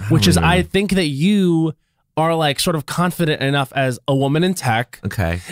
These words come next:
Speaker 1: that you could have an Android phone and be like, "Yeah, I have an Android.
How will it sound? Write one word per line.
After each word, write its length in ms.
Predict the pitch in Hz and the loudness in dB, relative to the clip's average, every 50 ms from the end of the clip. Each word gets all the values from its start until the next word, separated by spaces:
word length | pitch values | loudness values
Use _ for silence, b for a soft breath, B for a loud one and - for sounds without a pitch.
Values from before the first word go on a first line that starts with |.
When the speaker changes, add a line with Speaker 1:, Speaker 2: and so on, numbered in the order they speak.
| - 135 | -2 0
Speaker 1:
that 180 | 139 170 165 151 | 0 2 2 2
you 180 | 143 175 185 | 2 2 2
could 140 | - 220 180 | 2 0 0
have 260 | 147 160 165 156 143 | 0 0 0 0 -2
an 80 | 151 139 | -2 -2
Android 400 | 123 139 139 139 139 147 143 123 | -2 -2 0 0 0 0 -2 -2
phone 340 | - - 127 127 131 139 147 | -4 -2 -2 0 0 0 0
and 160 | 131 147 139 | 0 0 0
be 80 | 131 147 | 0 0
like, 300 | 139 135 131 - - _ - | 0 0 -2 -4 -8 _ -6
"Yeah, 220 | - 135 160 156 | -2 0 2 2
I 80 | 156 156 | 2 2
have 180 | 147 156 143 143 | 2 0 0 0
an 100 | 147 131 | -2 -2
Android. 560 | 127 123 120 117 131 127 123 131 131 131 | 0 -2 -2 -2 -2 -2 0 -2 -2 -4